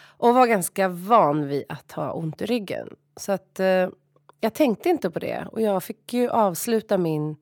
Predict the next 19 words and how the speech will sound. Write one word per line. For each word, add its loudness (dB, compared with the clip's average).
karriär 0
som -8
dansare -2
på -10
grund -2
av -6
att -10
jag -8
hade -10
så -14
ont -8
i -6
kroppen -4
efter -8
varje -2
klass -2
jag -6
hade -4
hållit. -2